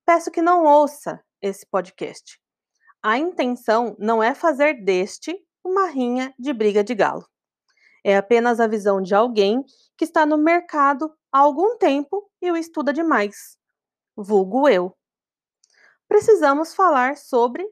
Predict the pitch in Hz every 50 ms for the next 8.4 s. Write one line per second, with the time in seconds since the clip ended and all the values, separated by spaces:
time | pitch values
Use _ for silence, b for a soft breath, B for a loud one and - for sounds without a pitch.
0 | _ _ 403 381 370 370 339 330 269 202 185 175 175 - - - - _ _ _
1 | _ _ _ _ _ _ _ _ _ _ - - - - 320 247 175 156 - _
2 | _ _ _ _ _ _ _ _ _ _ _ _ - - 202 - 220 202 202 202
3 | 202 - 202 185 180 170 170 170 175 196 233 262 - - 269 302 294 - 320 311
4 | 311 - 220 190 185 190 202 220 - _ _ _ _ _ _ _ _ _ - 214
5 | 196 180 175 175 185 - - 294 320 349 - - 262 214 190 185 185 196 220 233
6 | - _ _ - 247 - - 262 233 208 202 220 269 320 330 339 370 320 247 220
7 | 220 202 214 220 240 262 - - - 262 220 208 202 220 226 240 240 - 320 311
8 | - - 220 185 185 190 196